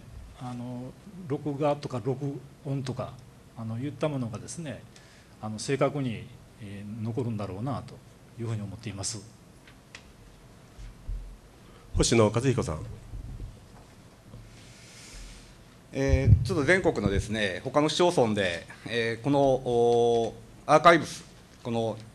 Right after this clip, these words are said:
Speaker 3: 重要記録を保存活用するアーカイブですね、これについて調べてみました。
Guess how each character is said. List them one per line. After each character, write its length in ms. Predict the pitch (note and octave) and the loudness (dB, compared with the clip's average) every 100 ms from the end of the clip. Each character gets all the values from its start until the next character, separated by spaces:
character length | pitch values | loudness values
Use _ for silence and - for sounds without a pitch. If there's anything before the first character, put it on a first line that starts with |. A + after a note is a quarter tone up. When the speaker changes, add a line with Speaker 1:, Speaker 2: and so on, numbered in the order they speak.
| A2 | -6
Speaker 3:
重 140 | C3+ | 4
要 120 | E3 | 6
記 120 | D#3+ | 6
録 200 | F3+ D3+ | 6 6
を 80 | A2+ | 2
保 120 | G2+ | 2
存 180 | C3+ C3+ | 2 2
活 200 | C3+ C3+ | 2 0
用 100 | C3 | 0
す 100 | B2 | 0
る 160 | A#2 G#2 | -4 0
ア 120 | B2 | 0
ー 20 | |
カ 120 | C3 B2+ | 6 4
イ 60 | |
ブ 80 | F2+ | 4
で 60 | D#2 | -8
す 120 | - | -12
ね、 220 | F2 C#2+ - - - | -12 -12 -16 -16 2
こ 80 | D#3+ | 4
れ 80 | |
に 60 | E3+ | 6
つ 80 | F#3 | 4
い 60 | F3+ | 2
て 220 | G#2+ F#2 | 2 0
調 200 | - B2 | 2 0
べ 80 | A#2 | 2
て 100 | B2 | -2
み 60 | |
ま 100 | A2+ | -2
し 100 | G#2+ | -2
た。 120 | F2 | -4